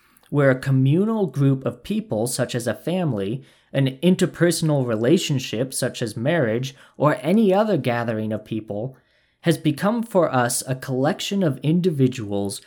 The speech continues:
created by individuals for their own individual advantages, and are increasingly accepted as matters of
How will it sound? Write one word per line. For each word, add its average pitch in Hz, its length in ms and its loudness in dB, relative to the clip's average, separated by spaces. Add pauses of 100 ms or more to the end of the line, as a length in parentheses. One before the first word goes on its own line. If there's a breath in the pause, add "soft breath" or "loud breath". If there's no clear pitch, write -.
(300 soft breath)
created 156 640 2
by 214 280 2
individuals 107 1080 -2 (220 soft breath)
for 160 280 0
their 139 340 2
own 160 400 4 (100)
individual 127 920 0
advantages, 110 920 -4 (480 soft breath)
and 147 200 0
are 147 220 6
increasingly 175 920 0
accepted 127 580 -2
as 113 260 -4
matters 143 560 0
of 113 160 -6